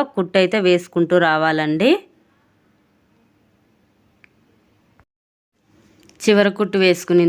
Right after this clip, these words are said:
తర్వాత రెండో కుట్టు అనేది ఆది బ్లౌజ్ తీసుకొని అయినా వేసుకోవచ్చు, లేదా ఇంకా కొంచెం దగ్గరగా అయినా కుట్టు అయితే వేసుకోవచ్చు అండి, ఎవరి ఇష్టం వాళ్ళది. ఇలాగైతే వేసేసాను నేను ఫస్ట్. వేసిన తర్వాత ఇప్పుడు ఆది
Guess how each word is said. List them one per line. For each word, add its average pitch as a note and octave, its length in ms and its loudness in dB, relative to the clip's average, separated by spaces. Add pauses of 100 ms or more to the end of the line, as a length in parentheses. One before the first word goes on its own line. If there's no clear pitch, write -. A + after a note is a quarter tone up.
తర్వాత E3+ 320 0 (140)
రెండో F3 220 2 (100)
కుట్టు F3 200 -2
అనేది D#3+ 280 0 (160)
ఆది E3+ 320 0
బ్లౌజ్ E3 260 -4
తీసుకొని D#3+ 420 -6
అయినా D#3 160 -2 (100)
వేసుకోవచ్చు, D#3+ 560 -8 (120)
లేదా F3+ 260 2 (180)
ఇంకా F#3 180 0 (100)
కొంచెం F3+ 260 -2 (140)
దగ్గరగా E3 420 -2
అయినా E3 160 0 (200)
కుట్టు F#3 220 -4
అయితే E3+ 160 -2 (100)
వేసుకోవచ్చు E3 500 -2
అండి, D#3+ 240 -2
ఎవరి D#3+ 260 -2
ఇష్టం D#3+ 240 -6 (120)
వాళ్ళది. D3 380 -2 (760)
ఇలాగైతే G3 440 -2 (120)
వేసేసాను F3 640 -2
నేను D3+ 180 -4 (120)
ఫస్ట్. D#3+ 340 -8 (720)
వేసిన G#3 420 0
తర్వాత F3 400 0 (320)
ఇప్పుడు G3 240 -2 (160)
ఆది F3+ 180 -2